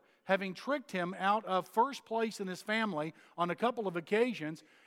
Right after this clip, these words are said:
and to the extent that his brother Esau now wanted to kill him. His mother got word of that and sent him on to Laban, a family member, where the rest of his story develops. And we find Jacob in Genesis twenty-eight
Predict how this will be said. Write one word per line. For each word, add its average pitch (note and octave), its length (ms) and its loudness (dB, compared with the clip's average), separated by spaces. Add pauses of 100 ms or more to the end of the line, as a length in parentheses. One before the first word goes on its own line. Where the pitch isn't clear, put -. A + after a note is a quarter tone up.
and F3+ 220 0
to D4+ 220 0
the C4+ 200 2
extent A3 640 0
that F#3+ 100 0
his F3+ 160 2
brother G3 540 0
Esau G3+ 640 2
now G#3+ 340 0
wanted A3 400 2
to G#3+ 80 -4
kill G#3 320 0
him. D3+ 300 -2 (640)
His D3+ 180 -2
mother F#3 240 4
got B3 300 0
word C4+ 220 4
of E3 120 -4
that D#3 360 0 (280)
and D#3+ 160 -4
sent A#3+ 300 -2
him G#3+ 200 0
on F3+ 480 2 (300)
to F#3+ 460 2
Laban, E3+ 640 2 (160)
a D#3 100 -2
family A3 420 0
member, F3 440 0 (200)
where F3+ 180 4
the E3+ 100 -2
rest G#3 280 2
of F#3+ 100 -2
his F#3 120 0
story G3+ 320 2
develops. E3+ 540 2 (240)
And E3+ 120 -2
we F#3+ 120 0
find C4 500 2
Jacob E3+ 640 0 (100)
in F3+ 180 -2
Genesis A3 520 0
twenty-eight G#3 680 0